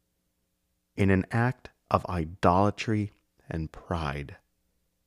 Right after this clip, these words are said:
Adam and Eve chose to love themselves more than God, thus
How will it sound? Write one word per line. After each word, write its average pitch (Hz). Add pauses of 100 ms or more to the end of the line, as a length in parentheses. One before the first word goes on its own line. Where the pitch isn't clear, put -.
Adam 113
and 120
Eve 95
chose 104
to 101
love 95
themselves 110
more 92
than 87
God, 85 (960)
thus 85